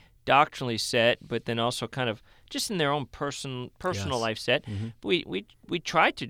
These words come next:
Speaker 1: also inquire about how they handle finances.
Speaker 2: Mm-hmm.
Speaker 1: Because if you're a missionary, you're dealing with finances
Speaker 2: Mm.
Speaker 1: from churches and, and, and
Speaker 2: Yeah.
Speaker 1: folks. So you wanna make sure that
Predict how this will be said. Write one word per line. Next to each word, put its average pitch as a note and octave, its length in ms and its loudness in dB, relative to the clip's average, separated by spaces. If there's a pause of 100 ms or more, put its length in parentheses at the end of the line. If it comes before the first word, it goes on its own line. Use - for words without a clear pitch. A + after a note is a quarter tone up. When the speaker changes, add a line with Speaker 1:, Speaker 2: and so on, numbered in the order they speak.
Speaker 1:
also C3 380 -2 (100)
inquire B2 600 -2
about A#2 220 -4
how A#2+ 140 -4
they A2 120 -2
handle A2 260 -8
finances. G#2 800 -8 (100)
Speaker 2:
Mm-hmm. G#2 180 -4 (260)
Speaker 1:
Because D3 280 2
if - 80 -10
you're C4 120 0
a - 20 -2
missionary, D#3 380 0
you're C3+ 100 0
dealing B2 300 -4
with C#3 100 -6
finances A#2+ 920 -6
Speaker 2:
Mm. F#2+ 160 -8
Speaker 1:
from A2 260 -8
churches D#3+ 560 -8
and, - 320 -8
and, F#3+ 200 -4 (320)
and G2+ 200 -8
Speaker 2:
Yeah. - 60 -14
Speaker 1:
folks. A#2 360 -2 (380)
So - 140 -6
you F#3 60 0
wanna E4 160 2
make A3+ 160 2
sure G#3+ 220 2
that F#3+ 180 2